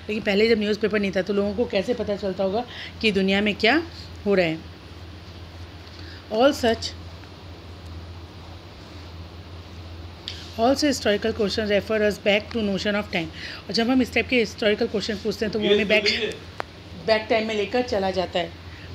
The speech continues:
But time does not have to be always preciously dated in terms of a particular year or a month, ठीक है। इस-, इसका ना ये नहीं टाइम का मतलब है कि एक पर्टिकुलर ईयर और मंथ होगा। Sometimes it is actually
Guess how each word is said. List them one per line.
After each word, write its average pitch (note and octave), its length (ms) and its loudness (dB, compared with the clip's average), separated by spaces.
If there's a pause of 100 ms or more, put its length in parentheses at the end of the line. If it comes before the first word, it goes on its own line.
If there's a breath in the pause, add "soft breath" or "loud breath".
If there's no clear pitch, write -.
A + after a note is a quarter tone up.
(540)
But A#3 120 6
time A#3+ 380 4
does G3+ 240 6
not A#3 240 2
have G3 260 2 (180)
to A3+ 120 0
be A3+ 160 4
always G3 400 6
preciously G#3 580 0
dated G3+ 320 4 (340 loud breath)
in G#3+ 200 2
terms G#3 220 2
of G3 120 0
a G#3 140 2
particular G#3+ 400 2 (100)
year G3 160 4
or G3 180 -2
a G3 140 0
month, E3 240 -2 (380 loud breath)
ठीक C#4 100 2
है। B3 100 6
इस-, - 600 -8
इसका D4 180 0
ना D#4 100 10
ये B3+ 200 6
नहीं C4+ 120 6
टाइम G#3+ 280 4
का A3+ 80 2
मतलब G#3+ 220 2
है A3 60 6
कि A#3 140 2
एक A#3 100 0
पर्टिकुलर G#3+ 380 2
ईयर G#3 320 4
और G#3 100 2
मंथ F#3 260 2
होगा। E3 200 -2 (460 loud breath)
Sometimes A#3 440 2
it A#3+ 160 -2
is G#3 140 2
actually A3+ 320 0